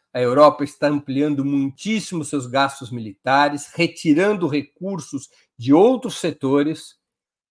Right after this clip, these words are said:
Há um processo de crise, precarização do trabalho, redução dos serviços públicos na Europa,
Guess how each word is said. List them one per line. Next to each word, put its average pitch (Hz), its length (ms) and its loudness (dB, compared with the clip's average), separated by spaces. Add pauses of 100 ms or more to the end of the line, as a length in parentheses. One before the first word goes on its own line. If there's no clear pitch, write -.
Há 180 140 12
um 220 100 4
processo 185 680 0
de 139 140 -6 (180)
crise, 170 640 -2
precarização 156 800 0
do 156 140 -2
trabalho, 135 920 4 (300)
redução 156 500 0
dos 160 160 -6
serviços 151 460 -4
públicos 147 600 -4
na 135 120 0
Europa, 135 640 6